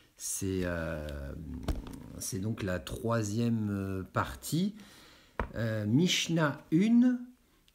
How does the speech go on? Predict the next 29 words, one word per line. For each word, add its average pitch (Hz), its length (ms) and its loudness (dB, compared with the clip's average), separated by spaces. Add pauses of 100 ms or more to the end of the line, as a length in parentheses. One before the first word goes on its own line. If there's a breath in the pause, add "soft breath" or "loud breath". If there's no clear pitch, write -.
(100)
que 139 140 6
je 127 100 4
relis 131 300 6
rapidement. 143 840 4 (800 loud breath)
Euh, 113 220 0
Moshe 180 520 6
reçut 190 300 2
la 156 120 6
Torah 180 340 2
de 147 100 2
celui 180 480 0
qui - 160 -2
lui 135 260 6
est 123 220 -2
apparu 165 420 2
sur 143 240 -2
le 110 80 0
Sinaï 156 640 2
et 135 100 0
l'a 113 140 2
transmis 151 640 -2
à 107 120 -2
Yehoshua, 127 920 2
et 113 100 2
Yehoshua 147 560 4
l'a 110 100 0
transmis 139 500 0
aux 113 180 2
anciens, 101 420 -2